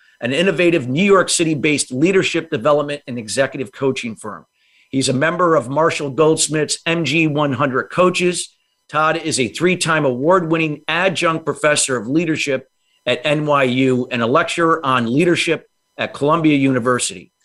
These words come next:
He is also a ted X speaker. His talk is called The Power of Visual Thinking, and he is the author of the groundbreaking book, Visual Leadership, and that, again, is with one L.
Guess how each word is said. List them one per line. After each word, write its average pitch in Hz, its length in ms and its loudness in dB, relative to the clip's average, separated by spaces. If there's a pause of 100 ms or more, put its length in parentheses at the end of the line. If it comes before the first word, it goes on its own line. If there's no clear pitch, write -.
(220)
He 135 80 0
is 135 140 0
also 165 360 2
a 123 60 2
ted 165 220 -2
X 165 220 0
speaker. 196 540 2
His 202 140 -10
talk 139 300 0
is 120 100 -8
called 131 300 2
The - 60 -12
Power 143 440 2
of 110 80 0
Visual 123 380 -2
Thinking, 202 540 -2 (340)
and 135 140 -2
he 151 120 4
is 120 140 0
the 131 100 -4
author 170 420 2
of 120 160 -4
the 117 60 -6
groundbreaking 156 880 0
book, 135 320 0 (400)
Visual 202 480 2
Leadership, 160 640 -2 (460)
and 123 120 -2
that, 160 120 0
again, 175 220 2
is 127 160 -2
with 135 180 0
one 160 520 0
L. 123 440 0